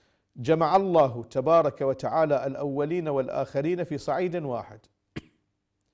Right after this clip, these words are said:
ثم ينادي مناد: 'أين أهل الفضل؟'". شوفوا، الله يجمع الناس من آدم إلى يوم القيامة،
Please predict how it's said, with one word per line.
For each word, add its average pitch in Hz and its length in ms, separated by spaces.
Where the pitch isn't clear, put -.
ثم 185 280
ينادي 165 480
مناد: 135 680
'أين 175 200
أهل 110 280
الفضل؟'". 104 380
شوفوا، - 380
الله 156 180
يجمع 143 380
الناس 131 400
من 185 140
آدم 175 480
إلى 165 220
يوم 143 160
القيامة، 113 480